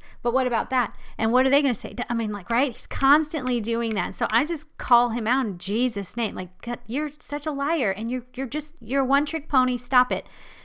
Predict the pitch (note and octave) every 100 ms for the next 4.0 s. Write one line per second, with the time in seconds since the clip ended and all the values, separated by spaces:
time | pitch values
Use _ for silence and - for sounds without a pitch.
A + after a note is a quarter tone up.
0 | - - - D4 C4+ D#4 C4+ C4+ C4 A3+
1 | E4 B3 - - - - - C#4+ C#4 B3
2 | C4+ D4+ C#4 D4+ C4+ C#4 B3 B3+ A3 G#3
3 | A3+ A3 G3 G3 G3 G#3+ G#3 G#3 G3+ G3+